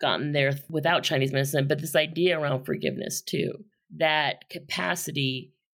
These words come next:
to have a response and to look into forgiveness and really do some deep forgiveness, and how freeing that was for me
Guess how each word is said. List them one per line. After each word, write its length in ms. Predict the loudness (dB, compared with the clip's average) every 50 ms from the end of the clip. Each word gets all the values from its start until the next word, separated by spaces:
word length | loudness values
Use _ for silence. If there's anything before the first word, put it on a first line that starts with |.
| _ _ _ _ _ -12 -8
to 680 | -4 -4 -2 -2 -2 -2 -4 -4 -4 -4 -4 -6 -6 -10 -12 _ _ _ _ -12 -8 -4
have 540 | -2 0 0 2 2 4 4 2 2 0 -6 -16 _ _ 6
a 120 | 6 6
response 840 | 6 6 0 -2 -4 -4 0 2 2 4 4 2 2 0 -2 -4 -8
and 160 | -6 -8 -8
to 100 | -6 -6
look 300 | -4 -4 -2 -2 -2 -4 -6 _ -10
into 520 | -6 -6 -6 -6 -6 -8 -8 -8 -6 -6 -6
forgiveness 920 | -2 0 0 0 0 0 0 0 2 4 2 2 2 0 -4 -6 -6 -10 _ _ _ _ _ _ _ _ _ _ -4
and 360 | -2 0 2 2 2 2 2 2
really 200 | 2 2 2 2
do 120 | 2 0
some 220 | -2 -2 -2 -2 -2
deep 220 | -2 -2 -2 -2
forgiveness, 520 | -2 -4 -2 0 0 2 4 4 4 4 2
and 140 | 0 0
how 160 | 4 4 4 4
freeing 480 | 2 0 -4 0 2 2 4 4 4
that 180 | 2 2 2 4
was 220 | 4 4 4 4
for 200 | 0 0 0 2
me 380 | 2 4 2 2 0 -2 -6